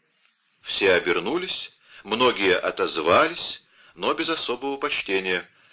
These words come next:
«Мы тут у себя дома», — сказал один. Другой: «Пока ваши сборщики не отнимут у нас последний кров». Король незаметно уселся за общий стол. Он произнес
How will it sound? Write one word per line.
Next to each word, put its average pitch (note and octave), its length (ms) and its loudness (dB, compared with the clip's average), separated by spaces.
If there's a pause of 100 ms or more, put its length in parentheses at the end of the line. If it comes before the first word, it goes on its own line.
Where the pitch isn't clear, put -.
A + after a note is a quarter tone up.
(140)
«Мы F#3 160 4
тут G3+ 260 0
у F3 60 0
себя D3+ 380 4
дома», — B2+ 480 4
сказал E2+ 420 -2
один. D2+ 320 -6 (420)
Другой: D#2+ 480 -4 (640)
«Пока F3 320 0
ваши E3 300 4
сборщики D3 560 2
не D3 100 0
отнимут C#3 520 0
у B2+ 80 -2
нас C3 260 2
последний G#2+ 540 -2
кров». G#2 300 4 (2000)
Король A#2 360 2
незаметно D#3 580 -2
уселся D3+ 800 -2
за G#2+ 120 0
общий A2+ 360 -2
стол. F2+ 480 -2 (1500)
Он E3+ 180 -2
произнес G#2 500 -2